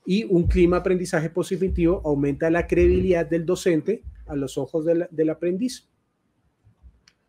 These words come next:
Alternativas, hacer preguntas sobre el proceso interno de la toma de decisiones, como cuando estamos hablando de, de, del snaps, o sea, ¿qué lo llevó a tomar esta decisión?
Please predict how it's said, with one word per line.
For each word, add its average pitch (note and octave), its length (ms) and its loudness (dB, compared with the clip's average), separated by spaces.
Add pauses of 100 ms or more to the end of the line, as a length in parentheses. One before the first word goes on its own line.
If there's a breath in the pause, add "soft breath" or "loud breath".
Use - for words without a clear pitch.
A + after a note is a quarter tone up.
(920)
Alternativas, D3+ 760 2
hacer D3+ 300 0
preguntas F3 420 4
sobre E3 220 4
el D3 60 -2
proceso C#3 380 -2
interno E3 300 2
de E3+ 80 0
la D#3+ 120 0
toma C#3 200 0
de E3 60 4
decisiones, E3 560 0
como C#3 320 -6
cuando B2 220 -6
estamos C#3 340 -2
hablando C#3+ 340 2
de, D#3+ 140 8
de, C#3 320 2
del B2 280 -4
snaps, E3 280 -6
o D#3 80 -8
sea, C#3 180 -4
¿qué - 160 -2
lo C#3+ 80 2
llevó D3 240 2
a C3 80 -4
tomar D3+ 260 0
esta D3+ 200 -2
decisión? D#3 640 -2